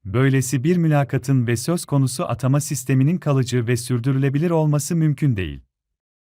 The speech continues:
Yarın bu sistemden de vazgeçildiğinde yaşanacak mağduriyetlerin vebali kimin vicdanını sızlatacak? Ne olur bir kez daha enine boyuna düşünelim ve günü kurtarma yerine geleceğe yatırım yapalım.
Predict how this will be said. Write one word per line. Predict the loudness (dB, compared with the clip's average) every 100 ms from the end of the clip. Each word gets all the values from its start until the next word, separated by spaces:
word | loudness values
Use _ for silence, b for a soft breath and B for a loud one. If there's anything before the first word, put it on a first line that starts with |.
| _ _ _ _ _ _ _
Yarın | -2 2 4 4
bu | 2
sistemden | -2 -4 -2 0 2 4 2
de | 2 2
vazgeçildiğinde | 0 0 -4 -2 -2 0 2 2
yaşanacak | 0 0 0 0 -2 -2
mağduriyetlerin | 0 2 2 0 0 0 0 0
vebali | 0 0 -2 0
kimin | 0 0 0
vicdanını | -2 0 2 2 0
sızlatacak? | -4 -6 -6 -8 -8 -10 -14 _ _ _ _ _ _ _ _ _ _ _ _ _ _ -2
Ne | 0
olur | 2 2 2
bir | 2 0
kez | 2 0 0
daha | -2 0
enine | 2 2 2
boyuna | 0 2 2 0
düşünelim | -4 -4 -2 -2 -4 -2
ve | -2
günü | 0 -2 -2
kurtarma | -4 -2 0 0 2
yerine | 2 2 0
geleceğe | 0 0 0 0 0
yatırım | -2 -2 -2
yapalım. | -4 -6 -8 -8